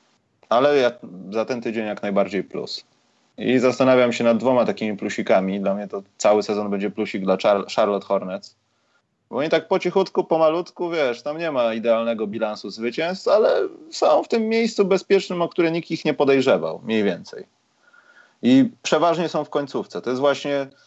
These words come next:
trochę będę pił do Stana Lee, ale była kiedyś tam taka seria Marvela, że z jakiegoś innego wymiaru wbijają tacy sami superbohaterowie, tylko że Spider-Man z innego wymiaru ma sześć rąk, coś takiego. I Kemba Walker jest właśnie z dobrego wymiaru Johnem Wallem z tego złego wymiaru.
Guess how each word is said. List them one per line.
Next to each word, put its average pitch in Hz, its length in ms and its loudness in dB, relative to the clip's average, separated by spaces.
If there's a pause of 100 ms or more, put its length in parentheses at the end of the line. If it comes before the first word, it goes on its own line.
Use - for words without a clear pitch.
(920)
trochę 143 240 0
będę 139 260 -4
pił 135 240 -6
do 131 100 -2
Stana 139 340 -2
Lee, 151 260 0
ale 98 220 -2
była 101 440 0
kiedyś 107 260 -6
tam 104 140 -4
taka 104 220 -2
seria 110 340 2
Marvela, 104 520 2
że 101 160 -8
z - 20 -10
jakiegoś 98 500 -8
innego 101 360 -6
wymiaru 101 540 2
wbijają 98 720 2
tacy 95 240 -4
sami 98 280 0
superbohaterowie, 95 1000 0
tylko 92 280 -6
że 90 240 -4
Spider-Man 95 680 -2
z 92 60 -6
innego 95 300 -6
wymiaru 92 340 -2
ma 87 120 -6
sześć - 240 -6
rąk, 98 500 0
coś - 180 -6
takiego. 101 500 0
I - 140 -8
Kemba 160 300 2
Walker 160 280 2
jest 135 140 -2
właśnie 143 320 0
z 123 60 -10
dobrego 143 380 0
wymiaru 135 400 0
Johnem 127 300 0
Wallem 120 460 0
z - 80 -16
tego 117 200 -4
złego 101 320 -2
wymiaru. 85 420 -12